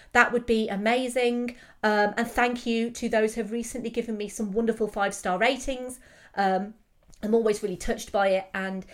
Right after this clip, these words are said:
it genuinely is the best way to show that you love what a podcast does. Or, alternatively, if you have done that, please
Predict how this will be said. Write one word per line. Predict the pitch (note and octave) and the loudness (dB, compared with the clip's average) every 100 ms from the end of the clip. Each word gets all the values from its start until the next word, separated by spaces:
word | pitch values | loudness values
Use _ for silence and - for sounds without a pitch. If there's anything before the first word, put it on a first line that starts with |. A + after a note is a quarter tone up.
| - | -4
it | A#3 | 0
genuinely | A#3 C4 C4 A#3+ A3+ A3 | 6 6 6 2 4 4
is | G#3+ G#3 | 2 0
the | |
best | G#3 G#3 - | -2 -4 -2
way | G#3+ G3 G3 G3 - - | -2 0 0 -2 -10 -10
to | - | -6
show | A3+ - G3 F#3+ | -4 2 2 2
that | G3 - | 0 -2
you | G3+ G3 | -4 -2
love | F#3+ F#3 F#3 - _ | 0 0 -4 -18 _
what | F#3 G3 - | 2 4 4
a | G#3+ | 2
podcast | G3 E3+ F#3 - - | 2 2 -4 -4 0
does. | G3+ D#3+ - - - - - | 2 0 -8 -20 -20 -20 0
Or, | D4+ D#4+ C#4+ F#4+ - | 6 10 8 6 -4
alternatively, | A#3+ D#4+ E4 D4 A3+ C4 | 2 2 2 0 0 2
if | B3+ | 2
you | C4 | 0
have | A3+ C#4+ | 0 0
done | C#4 A#3+ A#3 | 0 0 0
that, | A#3 A#3+ - | -2 -2 -4
please | C#4 C#4 C#4 C4 | -4 -2 -4 -8